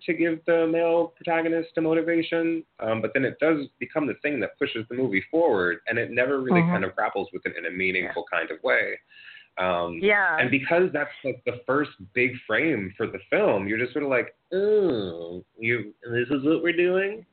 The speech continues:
Speaker 1: I don't know."
Speaker 3: Yeah. I feel like it's trying to critique fridging and ends up just fridging a character.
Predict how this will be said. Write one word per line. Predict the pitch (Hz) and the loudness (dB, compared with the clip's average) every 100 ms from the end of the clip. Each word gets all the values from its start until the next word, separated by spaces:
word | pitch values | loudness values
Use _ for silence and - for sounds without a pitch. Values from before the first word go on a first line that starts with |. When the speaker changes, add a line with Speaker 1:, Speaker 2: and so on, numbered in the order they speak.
| 113 | -6
Speaker 1:
I | 120 139 | -2 0
don't | 160 | 2
know." | 180 226 190 147 160 175 220 | 4 4 4 2 2 -2 -8
Speaker 3:
Yeah. | 233 185 165 _ _ _ _ _ - - - | -14 -14 -16 _ _ _ _ _ -20 -18 -2
I | 233 254 - | 0 0 -4
feel | 311 339 | -4 0
like | 381 370 262 - - | 0 0 -2 -10 -2
it's | 220 - - - - _ _ - - | -2 -2 -14 -20 -20 _ _ -12 0
trying | 208 202 226 269 294 | 2 2 0 -2 -6
to | 320 | -6
critique | 311 320 311 - 285 269 - - | -4 -4 -4 -8 -8 -8 -16 -2
fridging | 277 262 285 285 285 247 | 0 0 0 0 -2 -4
and | 220 - | -4 -2
ends | 190 190 | -2 0
up | 196 180 | -2 -2
just | 185 180 - | -8 -10 -8
fridging | 180 165 160 | -6 -6 -10
a | 151 | -10
character. | - 147 131 - 69 - | -4 -4 -6 -8 -8 -8